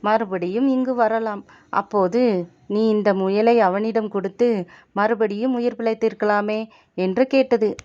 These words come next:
அதற்கு கழுகு,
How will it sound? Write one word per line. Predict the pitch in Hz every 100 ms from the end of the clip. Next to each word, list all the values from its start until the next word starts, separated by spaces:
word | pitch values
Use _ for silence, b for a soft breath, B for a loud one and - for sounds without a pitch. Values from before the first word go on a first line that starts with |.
| _ - - - _ _ _ _ b b b
அதற்கு | 220 220 220 - 196
கழுகு, | 202 190 202 226 277 233 175